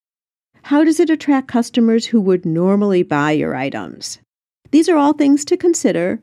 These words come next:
when making a show plan. Ideally, as I mentioned earlier, if you're starting out,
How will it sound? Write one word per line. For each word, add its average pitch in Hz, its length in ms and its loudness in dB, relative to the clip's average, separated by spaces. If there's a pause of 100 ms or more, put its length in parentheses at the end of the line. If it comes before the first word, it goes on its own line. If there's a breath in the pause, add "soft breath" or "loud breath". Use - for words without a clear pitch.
when 190 220 0
making 156 340 -4
a 160 60 -4
show 151 320 -4
plan. 127 560 -10 (1040)
Ideally, 208 840 0
as 208 140 0
I 220 80 2
mentioned 214 420 2
earlier, 156 600 -2 (400)
if 277 220 0
you're 320 80 2
starting 247 440 2
out, 160 320 -2